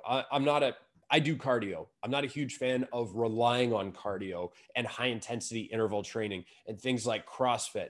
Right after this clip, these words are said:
things that get your heart rate up, um, combining, like, you know, crazy exercises just for the sake of getting a good sweat. A good sweat doesn't necessarily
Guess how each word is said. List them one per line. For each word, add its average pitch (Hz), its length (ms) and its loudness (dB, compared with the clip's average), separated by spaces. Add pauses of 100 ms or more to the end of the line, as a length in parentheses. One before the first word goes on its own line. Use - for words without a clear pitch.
(120)
things 180 300 4
that 113 380 2
get 147 200 4
your 123 140 0
heart 131 300 2
rate 110 200 2
up, 113 300 0 (320)
um, 110 480 4
combining, 127 600 6
like, 104 280 0 (220)
you 123 120 -4
know, 110 100 -2
crazy 123 420 2
exercises 110 840 0
just - 280 -4
for 156 100 0
the 123 120 -2
sake 123 400 -4
of 117 320 2 (340)
getting 135 300 4
a 113 40 2
good 110 240 -2
sweat. 104 420 -2 (240)
A 117 40 -6
good 151 240 2
sweat - 460 -2
doesn't 127 320 -2
necessarily 117 840 -2